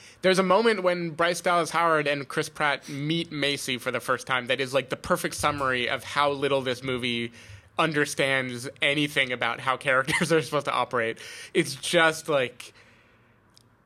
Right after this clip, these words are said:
it, it feels like every scene of this movie was made independent from every other scene of this movie. And someone was like, "Oh, you know what we need? We need a scene that is heartfelt." And then, like, somebody, like, wrote the word heartfelt on a whiteboard, and they're like, "Little girl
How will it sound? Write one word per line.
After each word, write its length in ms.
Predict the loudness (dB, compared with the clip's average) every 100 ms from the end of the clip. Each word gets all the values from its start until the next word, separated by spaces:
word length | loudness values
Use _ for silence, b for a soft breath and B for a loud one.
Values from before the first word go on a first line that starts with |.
| _ -20 _ _ -20 -20 -4
it, 160 | -2 0
it 100 | 0
feels 240 | 2 4
like 120 | 4 4
every 280 | 2 2
scene 220 | 0 0 0
of 100 | 0
this 140 | -2
movie 300 | -2 -2 -2
was 220 | 0 -2
made 320 | 0 0 0
independent 560 | 0 -2 -2 -2 -4 -4
from 180 | -6 -4
every 220 | -2 0
other 160 | -2 -2
scene 200 | -6 -8
of 80 | -8
this 140 | -10
movie. 360 | -12 -10 -12 -14 b b
And 120 | -4
someone 220 | 0 0
was 100 | 2
like, 120 | 2 2
"Oh, 80 | 2
you 140 | 2
know 120 | 2
what 80 | 2
we 80 | -2
need? 400 | -4 -4 -6 -8 _ _ _ _ _ -6
We 80 | -2
need 140 | 0
a 40 | 0
scene 380 | -2 -2 0 0
that 260 | 0 0
is 360 | 0 -2 -4 -2
heartfelt." 720 | 2 2 0 0 0 0 -4
And 140 | -2
then, 80 | 0
like, 140 | -2
somebody, 400 | -2 -4 -2 0
like, 200 | 0 0 0
wrote 220 | -2 0
the 60 | 0
word 180 | 0
heartfelt 500 | 2 0 2 0 2
on 120 | 2 2
a 60 |
whiteboard, 580 | 2 0 -2 -2 0 0
and 120 | 0
they're 120 | 0
like, 240 | 0 -2 -6 B B B B
"Little 300 | 4 6 6
girl 640 | 6 6 8 8 6 2